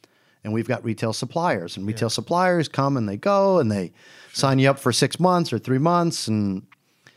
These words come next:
Speaker 1: but the difference is, is retail suppliers are buying their power forward maybe two months or three months, maybe four months at a time.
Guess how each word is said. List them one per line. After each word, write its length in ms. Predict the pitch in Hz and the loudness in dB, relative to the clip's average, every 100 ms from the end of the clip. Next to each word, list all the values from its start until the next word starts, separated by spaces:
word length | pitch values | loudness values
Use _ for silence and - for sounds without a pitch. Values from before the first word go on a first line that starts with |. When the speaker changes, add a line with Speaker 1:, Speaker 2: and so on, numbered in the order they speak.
| _ _ _ _ | _ _ _ _
Speaker 1:
but 120 | 131 | -4
the 100 | 151 | -4
difference 480 | 143 226 - 170 - | -2 -4 -2 -4 0
is, 180 | 107 98 | 0 0
is 180 | 104 101 | -2 0
retail 380 | 127 147 127 110 | -2 2 0 2
suppliers 680 | 107 - 156 156 135 120 | 0 4 4 6 4 4
are 80 | 110 | 2
buying 440 | 95 113 110 104 98 | 4 4 4 2 0
their 140 | 98 | -2
power 560 | 120 127 120 98 90 - | 0 2 2 0 -4 -10
forward 560 | - - 165 139 113 - | -8 0 4 6 4 2
maybe 360 | 113 117 120 117 | 2 4 2 -2
two 200 | - 131 | 0 2
months 320 | 127 135 - | 2 0 -2
or 60 | |
three 240 | 101 127 123 | -2 0 2
months, 200 | 131 120 | 0 0
maybe 180 | 123 110 | 0 0
four 260 | - 139 | 0 2
months 260 | 139 143 139 | 4 2 4
at 100 | 131 | 2
a 60 | 123 | 2
time. 400 | 135 143 160 | 2 2 2